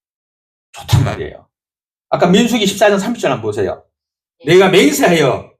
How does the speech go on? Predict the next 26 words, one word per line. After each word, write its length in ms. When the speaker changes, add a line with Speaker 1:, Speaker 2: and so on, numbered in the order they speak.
Speaker 1:
너에게 480
살게 340
하리라 300
한 120
땅에" 340
어떻게? 420
"결단코 800
들어가지 380
못-", 200
여기 220
결단코에 1400
누가 260
더, 160
누구도 300
포함됐어? 640
모세도 440
포함된 400
거예요, 320
세상에. 840
갈렙과 540
여호수아 420
외에는 460
한 1800
명도 140
못 160
들어갔어요. 440